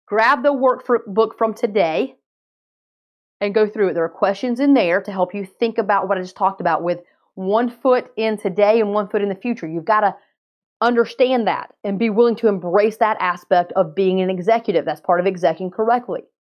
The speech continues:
The other thing I want you to do is go back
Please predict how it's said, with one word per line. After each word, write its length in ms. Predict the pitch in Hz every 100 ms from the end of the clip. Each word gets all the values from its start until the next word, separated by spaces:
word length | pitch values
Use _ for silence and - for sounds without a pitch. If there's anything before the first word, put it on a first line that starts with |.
| _ _ _ _ _ _ 208
The 120 | 233
other 160 | 262
thing 160 | 285 269
I 60 | 254
want 240 | 254 254
you 60 | 240
to 180 | 214
do 80 | 220
is 100 | 208
go 180 | 214 226
back 580 | 180 220 240 226 233